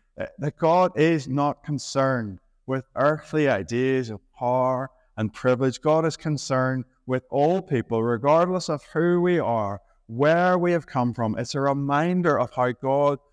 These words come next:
works in the world. He starts at the bottom, in a sense, and he works his way up. He starts with the most normal of people. God does not call us because we have some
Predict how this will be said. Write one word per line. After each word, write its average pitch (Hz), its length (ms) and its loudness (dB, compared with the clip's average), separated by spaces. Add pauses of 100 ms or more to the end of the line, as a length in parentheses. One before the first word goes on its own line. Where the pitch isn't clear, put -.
(160)
works 143 600 0
in 143 280 -2
the 127 100 -2
world. 113 480 0 (260)
He 135 160 -4
starts 160 640 0
at 165 80 -10
the 151 100 -2
bottom, 147 420 4
in 147 100 0
a 143 60 -2
sense, 143 400 -2
and 131 120 -2
he 135 220 2
works 131 380 0
his 131 140 -4
way 139 220 -2
up. 113 200 -2 (440)
He 143 120 -2
starts 160 580 2
with 156 160 -2
the 147 100 0
most 139 240 -2
normal 147 640 0
of 151 140 -6
people. 107 440 -6 (340)
God 147 260 4
does 139 200 -2
not 139 280 -2
call 165 420 2
us 165 220 0
because 123 420 -2
we 110 160 -2
have 98 180 -8
some 110 300 -4